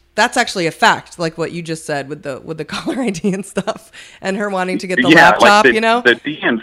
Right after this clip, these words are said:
Speaker 2: C emails were hilarious because it was, like, interoffice emails. And there was this guy named Pablo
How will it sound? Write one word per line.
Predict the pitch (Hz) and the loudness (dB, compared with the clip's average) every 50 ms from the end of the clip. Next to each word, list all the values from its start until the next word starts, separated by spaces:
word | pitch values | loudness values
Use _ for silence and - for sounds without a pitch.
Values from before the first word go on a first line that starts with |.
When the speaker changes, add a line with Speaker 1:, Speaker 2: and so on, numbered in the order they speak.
| - | -6
Speaker 2:
C | - 147 185 208 151 - | -8 -6 -6 -6 -4 -4
emails | 104 104 98 95 92 87 85 87 87 95 95 - _ - | -2 -2 0 0 0 -2 -2 -4 -8 -12 -14 -18 _ -10
were | 98 104 110 104 104 101 95 - - - | -2 2 4 4 4 4 0 -2 -4 -2
hilarious | 117 113 107 107 107 139 113 87 78 78 78 82 - _ _ _ _ | 0 0 0 2 0 2 2 2 0 -2 -4 -6 -8 _ _ _ _
because | 107 98 - 117 113 113 _ | -12 -6 -4 -4 -4 -4 _
it | _ 107 | _ -10
was, | 107 - | -6 -2
like, | - 104 98 - | -2 -2 -2 -2
interoffice | - 117 117 113 - 107 98 95 95 95 - _ _ _ | -6 -8 -8 -4 -2 -2 0 0 0 -2 -6 _ _ _
emails. | 85 95 92 90 82 73 73 71 78 - _ _ _ _ _ _ _ _ _ _ | -14 -12 -10 -8 -8 -8 -8 -10 -12 -16 _ _ _ _ _ _ _ _ _ _
And | 98 101 98 98 | 0 2 2 2
there | 104 | 2
was | 110 113 113 | 2 0 -2
this | 113 107 - _ | -4 -8 -6 _
guy | 107 104 107 | 0 0 0
named | 104 101 101 - - | 0 -4 -8 -10 -4
Pablo | - 101 101 101 90 85 80 73 73 80 87 - | 0 0 0 0 -2 -4 -6 -4 -4 -6 -8 -12